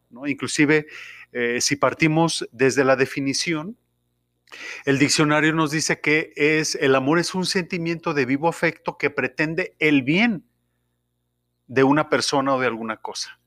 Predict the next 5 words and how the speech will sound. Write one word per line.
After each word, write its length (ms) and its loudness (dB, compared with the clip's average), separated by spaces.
O 40 -20
sea, 260 -2
ese 440 2
amor 680 2
volitivo 920 0